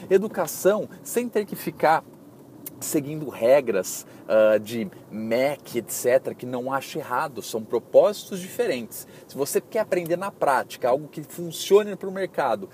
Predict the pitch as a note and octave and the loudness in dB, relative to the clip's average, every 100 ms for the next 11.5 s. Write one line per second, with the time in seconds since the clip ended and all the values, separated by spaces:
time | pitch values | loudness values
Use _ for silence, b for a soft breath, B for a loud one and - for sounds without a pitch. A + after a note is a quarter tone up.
0 | B B B2+ C3+ - C#3+ C#3 B2 A2 A#2+ | B B -8 -8 -8 -8 -8 -10 -8 -8
1 | B2+ A2+ - B2+ B2+ - D3 C3 C3+ C3 | -8 -10 -10 -8 -8 -6 -6 -4 -6 -8
2 | - - B B G3 - G3 G3+ B B | -14 -20 B B -8 -4 -4 -4 B B
3 | - E3+ F3+ - D#3 D#3+ E3 D3+ D3+ D3 | -8 -4 -4 -6 -10 -6 -6 -6 -4 -6
4 | - - - D3 D#3+ D#3+ E3 D3+ C#3 A#2 | -6 -14 -6 -6 -6 -10 -12 -10 -8 -6
5 | A2+ F2+ A#2 C3+ B2+ A#2 G#2+ G#2+ - - | -8 -14 -12 -8 -6 -6 -8 -10 -8 -6
6 | G2+ D#2+ - - B B - G#3+ G#3+ G3+ | -6 -8 -14 -18 B B 0 0 0 -4
7 | G3+ F3+ - E3+ D#3+ D#3+ D#3 E3 E3+ F3 | -6 -8 -2 -2 -2 -8 -8 -6 -4 -4
8 | D3+ D#3 D#3 F3+ G3+ F#3 F#3 E3+ D#3 D3 | -6 -6 0 0 0 -8 -10 -8 -2 -2
9 | D3 - B B D3+ D3+ D3 - D3+ D#3+ | -4 -12 B B -4 -2 -4 -4 -4 -2
10 | D#3 E3 D#3+ D#3+ D#3+ - C3+ C3 B B | -2 -4 -2 -2 -2 2 0 0 B B
11 | B D3 - F3+ | B -12 -6 -4